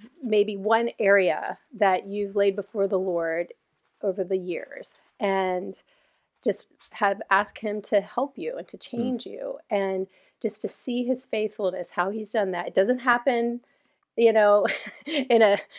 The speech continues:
Speaker 1: snap
Speaker 2: Yeah.
Speaker 1: notice, but it's a, it's a process. It's a process of sanctification. But when you look back and see how he's changed,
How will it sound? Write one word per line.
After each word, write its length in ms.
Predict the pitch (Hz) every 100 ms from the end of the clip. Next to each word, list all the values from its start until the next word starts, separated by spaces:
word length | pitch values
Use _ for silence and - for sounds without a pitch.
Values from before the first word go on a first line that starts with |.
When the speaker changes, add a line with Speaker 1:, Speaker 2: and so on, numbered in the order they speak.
| - - -
Speaker 1:
snap 400 | - 226 220 240
Speaker 2:
Yeah. 160 | 226
Speaker 1:
notice, 320 | 247 208 196 -
but 160 | 220 208
it's 160 | 202
a, 80 | - - -
it's 180 | 208 247
a 60 |
process. 760 | 240 - 269 262 - 165 - -
It's 160 | 220
a 60 | 185
process 560 | - - 196 - - -
of 100 | 190
sanctification. 960 | 208 185 - 226 202 196 202 190 180 - - - _
But 140 | 196
when 140 | 208 202
you 120 | 208
look 260 | 240 269
back 240 | - 254 254
and 120 | 202
see 180 | - 220
how 280 | - 214 233
he's 280 | 240 220
changed, 400 | - - 226 254